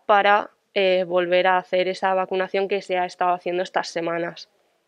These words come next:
Quería hacer un recordatorio a todas las personas de, de Villena o que nos puedan escuchar que es importante que en estos momentos se, se guarde prudencia. Estamos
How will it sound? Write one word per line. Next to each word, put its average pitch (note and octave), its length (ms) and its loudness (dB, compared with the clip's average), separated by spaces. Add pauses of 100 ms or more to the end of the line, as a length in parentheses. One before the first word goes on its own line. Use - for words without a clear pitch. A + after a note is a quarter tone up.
(1160)
Quería A3+ 220 4
hacer A#3 220 2
un A#3 160 2
recordatorio G#3+ 760 2
a G3 60 0
todas G3 200 2
las A3 160 0
personas A3+ 720 -2 (140)
de, G3+ 680 2 (100)
de G#3 180 0
Villena G#3 500 2
o F#3+ 60 2
que F#3+ 120 -4
nos F#3 160 -6
puedan G#3+ 240 2
escuchar A3 680 -2 (160)
que G#3 80 0
es G#3+ 140 -2
importante A3 1080 0
que F#3+ 460 -4
en G3+ 100 0
estos G#3+ 240 -2
momentos G#3+ 540 2
se, F3+ 580 -2
se - 160 -2
guarde G3+ 340 4
prudencia. A3 720 0 (840)
Estamos G#3 600 0